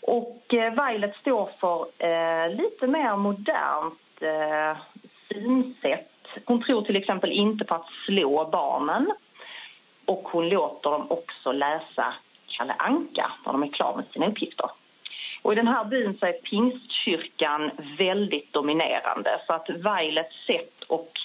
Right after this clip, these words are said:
undervisa och vara mot barnen är, är ju ganska normbrytande och väcker ganska starka känslor.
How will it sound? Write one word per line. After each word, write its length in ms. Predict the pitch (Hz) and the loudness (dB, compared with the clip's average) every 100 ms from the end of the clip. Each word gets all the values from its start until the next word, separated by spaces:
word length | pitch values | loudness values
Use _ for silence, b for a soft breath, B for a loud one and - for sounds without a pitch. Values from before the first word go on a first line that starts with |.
| B B B B B B | B B B B B B
undervisa 1040 | - 233 240 226 170 170 160 - 160 147 147 | 2 4 4 4 2 0 0 -2 -2 0 0
och 200 | - 165 | 0 0
vara 200 | 175 147 | 0 0
mot 300 | 143 139 - | -4 -6 -2
barnen 600 | 175 135 139 131 131 139 - | 0 2 0 -2 -4 -6 -8
är, 500 | 143 135 127 - 147 | -6 -4 -4 -4 -6
är 40 | |
ju 240 | 131 - | -4 -6
ganska 400 | - 143 151 - | -2 -2 -2 -6
normbrytande 960 | 143 156 240 247 220 170 - - 143 143 | -2 2 4 4 2 0 -2 -2 0 0
och 200 | 147 143 | -2 -2
väcker 420 | 143 - - - - | -6 -8 -4 -4 -2
ganska 300 | 143 - - | -4 -6 -4
starka 280 | 143 - | -4 -2
känslor. 560 | 127 196 254 - - | 0 0 0 0 0